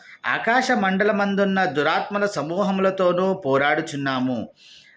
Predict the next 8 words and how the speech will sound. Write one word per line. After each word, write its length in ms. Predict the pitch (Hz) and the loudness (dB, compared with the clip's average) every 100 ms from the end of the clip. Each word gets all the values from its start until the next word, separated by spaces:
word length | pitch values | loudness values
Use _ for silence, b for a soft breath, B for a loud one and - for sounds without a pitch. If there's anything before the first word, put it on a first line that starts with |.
| B 139 | B -2
అందుచేతను 680 | 214 269 240 240 233 233 | 0 0 0 0 0 0
మీ 180 | 226 190 | 0 0
ఆపద్దినమందున 840 | 160 165 226 190 214 208 208 202 | 0 -2 -2 -2 -2 -2 -2 0
వారిని 400 | 202 180 160 156 | 0 2 0 0
ఎదిరించుటకు 720 | 147 151 202 220 - 196 202 | -2 -2 -4 -4 -8 -4 -2
సమస్తమును 580 | 208 170 160 170 202 190 | -2 -2 -4 -4 -4 -4
నెరవేర్చిన 560 | 170 143 156 190 196 196 | -2 0 2 0 -2 -2
వారి 460 | 185 175 170 175 | 0 2 0 -2